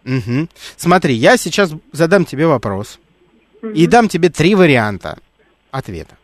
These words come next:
Speaker 1: Можно будет выбрать один из этих трех.
Speaker 2: Мгм.
Speaker 1: Если ты отвечаешь правильно, то через две недели я тебя приглашаю на лекцию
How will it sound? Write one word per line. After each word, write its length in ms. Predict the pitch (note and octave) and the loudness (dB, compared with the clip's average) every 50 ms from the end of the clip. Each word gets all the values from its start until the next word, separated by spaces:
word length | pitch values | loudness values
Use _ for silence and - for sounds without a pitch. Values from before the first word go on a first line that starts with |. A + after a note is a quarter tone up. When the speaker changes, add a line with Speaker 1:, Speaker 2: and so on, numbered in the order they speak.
| _ _ - | _ _ -6
Speaker 1:
Можно 300 | C3 D3+ E3 D#3 D3+ C#3 | -4 -2 -2 -2 -2 -2
будет 180 | C3+ C3+ B2 | -2 -4 -2
выбрать 320 | B2 D#3 F3 E3 D3 - - | 0 0 0 0 0 0 0
один 360 | D#3 D#3 D3+ D3+ D3 A#2 F#2 - _ _ _ _ - | 0 0 2 0 0 0 -2 -6 _ _ _ _ -16
из 120 | A2+ A2 | -12 -10
этих 220 | A2 F#2+ - G2 - | -10 -10 -12 -14 -18
трех. 240 | - - D#2 - - - | -18 -20 -20 -20 -20 -20
Speaker 2:
Мгм. 320 | G3+ G3+ G3+ G#3+ A3+ A#3+ - - C#3 - | -20 -20 -20 -20 -20 -20 -20 -20 -8 -2
Speaker 1:
Если 260 | F#3+ C4 A#3+ - D#3+ | 0 0 0 0 -4
ты 120 | - D#3+ | -2 -2
отвечаешь 420 | C#3 B2+ - C#3+ - - B2 G2 - | -2 -2 -2 -4 -4 -4 -4 -6 -6
правильно, 640 | - - A2+ F#2+ E2+ E2+ F2+ A2+ D#3 G3+ C#4+ D4+ - _ _ _ _ _ _ _ _ _ _ _ | -10 -8 -8 -6 -6 -6 -6 -4 -4 -4 -6 -8 -10 _ _ _ _ _ _ _ _ _ _ _
то 220 | - F#3+ E3+ B2+ | 2 4 4 4
через 220 | A2+ - D3+ C#3 C3+ | 2 0 -2 -2 0
две 140 | C#3 C#3 C3+ | 0 0 0
недели 320 | C#3 C#3+ G#3 C#4 C4+ A#3 | 2 2 2 2 2 2
я 160 | F3+ D#3+ F#3 | 2 0 0
тебя 200 | F3+ - D#3+ D3+ | 0 0 -2 -2
приглашаю 540 | - C#3 C3+ B2+ C3 C3 B2 - G3+ G3+ F#3 | -2 -4 -4 -4 -4 -4 0 0 2 2 2
на 120 | D3+ C3 A#2+ | 2 0 0
лекцию 580 | B2 D#3 F3+ - - - - D#3 D3 C3+ A#2+ | 0 -2 -2 -4 -8 -8 -4 -2 -2 -2 -4